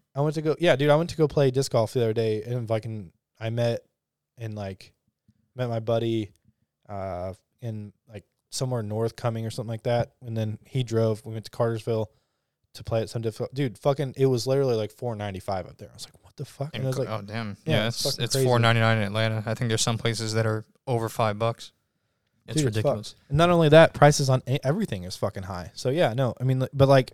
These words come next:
Speaker 2: So
Speaker 1: that
Speaker 2: we're
Speaker 1: doesn't,
Speaker 2: feeling
Speaker 1: that,
Speaker 2: that.
Speaker 1: that doesn't exactly translate to the Great Depression, but it, it does in a way because it's like, you might as well, like, you, you, you don't have money. I mean, like, and then you have infla-, I mean, you have inflation,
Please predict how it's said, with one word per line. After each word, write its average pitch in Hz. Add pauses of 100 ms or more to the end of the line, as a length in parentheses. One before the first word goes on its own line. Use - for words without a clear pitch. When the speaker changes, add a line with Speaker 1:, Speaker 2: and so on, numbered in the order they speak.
(180)
Speaker 2:
So -
Speaker 1:
that 165
Speaker 2:
we're 170
Speaker 1:
doesn't, 208
Speaker 2:
feeling 147
Speaker 1:
that, 92
Speaker 2:
that. -
Speaker 1:
that 170
doesn't 202
exactly 139
translate 139
to 139
the 139
Great 143
Depression, 143
but 117
it, 110
it 120
does 127
in 139
a 110
way 123
because 110
it's 107
like, 104
you 117
might 120
as 113
well, 117
like, 107
you, 113
you, 117
you 120
don't 120
have 123
money. 110 (320)
I 123
mean, 127
like, 113 (640)
and 131
then 127
you 127
have 113
infla-, 151
I 147
mean, 139
you 127
have 120
inflation, 151